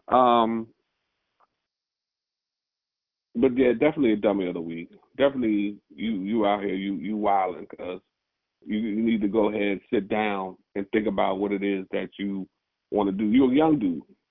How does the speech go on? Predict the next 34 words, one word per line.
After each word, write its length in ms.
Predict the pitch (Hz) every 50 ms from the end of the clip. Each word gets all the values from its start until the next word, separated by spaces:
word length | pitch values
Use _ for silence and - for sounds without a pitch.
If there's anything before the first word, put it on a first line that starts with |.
| _ _ _
Think 140 | 123 127 127
about 200 | 120 123 123 117
what 140 | 123 123 127
it 80 | 123
is 160 | 123 120 120 117 -
that 140 | 110 107 - -
you, 260 | 117 113 113 107 104
you 240 | 101 104 110 113 110
really 220 | 117 117 117 120 120
wanna 200 | 120 113 110 110
do 140 | 110 120 120
with 120 | 123 113
your 120 | - 117 110
life, 300 | 110 117 - 139 135 -
man, 400 | 117 110 110 110 110 127 139 - -
because 420 | 123 120 - 127 123 120 117 110 - _ _ _ _ _ _ _ _ _ _ _ _ _ _ _ _ _ _ _ _ _ _ _ _ _
at 120 | 107 113 113
a 80 | - - -
certain 240 | - 143 143 139 135
point 280 | 131 - 135 127 123 131
in 40 | -
time, 480 | 147 151 156 156 147 135 113 104 101
when 140 | 107 117 117
you 80 | 123 131
have 200 | 147 139 131 123
that 180 | 117 117 117 101
reputation, 720 | 120 135 - - 110 - - 147 165 165 - 135 117 117 - _ _ _ _ _ _ _ _ _ _ _ _ _ _ _ _
this, 260 | - - 330 381 - - - _ _
this, 200 | - 127 151 190 185 -
they 180 | - 123 170 190
will 240 | 160 147 202 202
box 300 | 151 135 156 147 151 - -
you 140 | 131 123 151
out. 180 | 185 - -